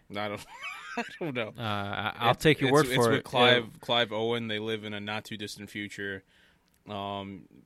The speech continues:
Speaker 1: humans can't, um, reproduce.
Speaker 2: Reproduce?
Speaker 1: Yeah.
Speaker 2: Uh,
Speaker 1: So
Speaker 2: right, right. Okay.
Speaker 1: yeah,
Speaker 2: I,
Speaker 1: then
Speaker 2: I
Speaker 1: there's a
Speaker 2: remember seeing the
Speaker 1: baby.
Speaker 2: trailer. Never saw the movie.
Speaker 1: Okay. It's, it's pretty cool. It's a, I always liked it. I
Speaker 2: Yeah.
Speaker 1: feel like it was a, ahead of its time. People never gave it the credit until way after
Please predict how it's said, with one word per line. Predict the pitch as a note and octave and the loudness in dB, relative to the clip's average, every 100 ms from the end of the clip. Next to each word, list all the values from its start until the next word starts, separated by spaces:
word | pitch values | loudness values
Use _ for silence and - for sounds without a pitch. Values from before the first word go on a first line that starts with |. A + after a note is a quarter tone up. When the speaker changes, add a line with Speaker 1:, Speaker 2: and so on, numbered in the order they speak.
| _ - | _ -18
Speaker 1:
humans | A#2 A#2 A2 G#2+ G2+ | -8 -6 -4 -6 -8
can't, | - A2 G#2 G2 F#2 | -8 -6 -4 -6 -10
um, | G2 F#2+ F#2+ F#2+ F2 | -10 -8 -8 -12 -12
reproduce. | G#2 G#2+ G#2 G#2 G#2 | -12 -12 -12 -10 -4
Speaker 2:
Reproduce? | B2 A2+ A#2 A#2 C3 - | -4 -4 -4 -4 -4 -6
Speaker 1:
Yeah. | A2 G2+ F#2 | -6 -6 -6
Speaker 2:
Uh, | |
Speaker 1:
So | F2+ C3 C3 | -6 -4 0
Speaker 2:
right, | B2+ A#2+ | 2 2
right. | G#2+ G#2+ G#2+ | 0 -2 -4
Okay. | - A2 G#2 | -4 -4 0
Speaker 1:
yeah, | A#2 | -2
Speaker 2:
I, | |
Speaker 1:
then | G#2+ | 0
Speaker 2:
I | A#2 | -2
Speaker 1:
there's | B2+ | 0
a | |
Speaker 2:
remember | D3+ D3 | 0 -2
seeing | D3+ | -2
the | B2+ | -2
Speaker 1:
baby. | G2 | 0
Speaker 2:
trailer. | A#2 A2+ | 2 2
Never | A2 | 0
saw | B2+ A2 | 0 0
the | G#2+ | 0
movie. | G#2 G2+ | -6 -6
Speaker 1:
Okay. | G2+ G2 F2+ - | -8 -8 -10 -6
It's, | - C#3+ B2+ | -4 -4 -2
it's | C3 - | -4 -4
pretty | D3+ G2+ | -6 -6
cool. | G2 F2+ - - | -8 -12 -14 -16
It's | G2 | -10
a, | G2+ F#2 F2+ | -6 -6 -6
I | G2+ | -6
always | G2 F#2 | -6 -8
liked | F#2 F#2+ | -10 -6
it. | |
I | G#2+ | -6
Speaker 2:
Yeah. | |
Speaker 1:
feel | A#2 B2 | -2 -2
like | A2 | -2
it | G#2+ | -4
was | G2+ | -6
a, | G2 G2+ F#2+ _ _ _ _ _ | -8 -8 -12 _ _ _ _ _
ahead | G#2 C3 | -4 -4
of | A#2 | -4
its | - | -8
time. | G2+ F2+ | -8 -10
People | - G#2 G2+ | -10 -10 -8
never | G2+ G2 | -10 -8
gave | G2+ G2 | -8 -8
it | G2 | -12
the | |
credit | - G2+ G2 F2+ | -10 -8 -6 -10
until | G2+ G2+ G#2+ G2 | -14 -10 -10 -8
way | G2 G2+ | -6 -4
after | G2+ F#2+ - F2+ F2+ | -4 -6 -10 -12 -12